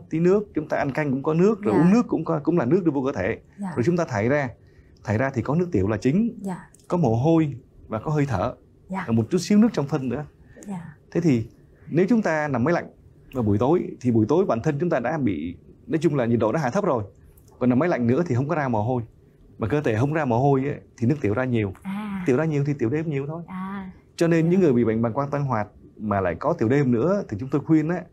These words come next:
Speaker 1: là buổi tối uống ít nước thôi. Ra, và nằm máy lạnh đừng có lạnh quá.
Speaker 2: Dạ.
Speaker 1: Đừng có nằm đến hai mươi, hai mươi hai, hai mươi lăm độ.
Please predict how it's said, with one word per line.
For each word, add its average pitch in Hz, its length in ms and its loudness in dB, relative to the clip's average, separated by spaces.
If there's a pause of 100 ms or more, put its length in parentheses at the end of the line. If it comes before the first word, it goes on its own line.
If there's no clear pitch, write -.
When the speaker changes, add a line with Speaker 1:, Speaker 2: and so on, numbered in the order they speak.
(360)
Speaker 1:
là 110 160 0
buổi 101 180 2
tối 160 260 4
uống 185 420 2
ít 185 100 0
nước 185 180 2
thôi. 143 260 0 (880)
Ra, 117 240 0
và 117 180 -2
nằm 113 180 -2
máy 156 100 -2
lạnh 151 200 -2
đừng 104 140 0
có 135 80 -4
lạnh - 140 -4
quá. 139 200 -4 (580)
Speaker 2:
Dạ. 185 380 -8
Speaker 1:
Đừng 117 120 -2
có 156 80 0
nằm 113 420 -4
đến 151 160 0
hai 170 220 0
mươi, 175 240 6
hai 165 100 -2
mươi 165 140 0
hai, 156 140 0
hai 156 80 -2
mươi 151 80 -4
lăm 139 160 -2
độ. 113 180 -2